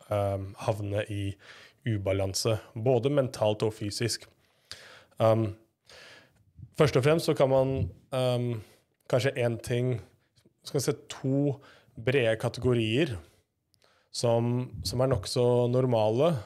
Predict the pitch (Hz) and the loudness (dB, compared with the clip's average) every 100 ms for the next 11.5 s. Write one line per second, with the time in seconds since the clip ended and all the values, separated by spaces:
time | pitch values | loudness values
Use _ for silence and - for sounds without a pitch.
0 | - _ 143 139 - 165 131 104 101 - | -12 _ -4 -2 2 2 2 0 -4 0
1 | 170 160 - - _ _ _ _ _ _ | 0 0 -6 -20 _ _ _ _ _ _
2 | _ - - 127 131 151 147 110 127 135 | _ -14 -2 0 2 2 2 4 4 4
3 | 127 131 131 127 127 123 - - - - | 2 2 2 2 2 0 -6 -20 -20 -20
4 | _ - 110 107 107 107 95 _ _ _ | _ -2 0 0 0 -4 -6 _ _ _
5 | _ _ _ _ 139 135 95 98 104 - | _ _ _ _ 0 0 0 -4 -4 -2
6 | 110 107 107 113 190 113 87 _ _ _ | -2 0 2 2 2 -2 -12 _ _ _
7 | _ _ _ _ _ _ - 117 113 117 | _ _ _ _ _ _ -2 0 4 4
8 | 113 113 110 113 113 113 - - - - | 4 2 2 2 2 2 0 -2 -4 -8
9 | - _ - 110 104 104 104 101 - - | -20 _ -8 -2 0 0 -2 -4 -10 -20
10 | _ _ 117 120 110 107 104 - - 123 | _ _ -2 0 2 2 0 -2 -6 -6
11 | 113 123 110 110 104 | -6 -6 -4 -4 -6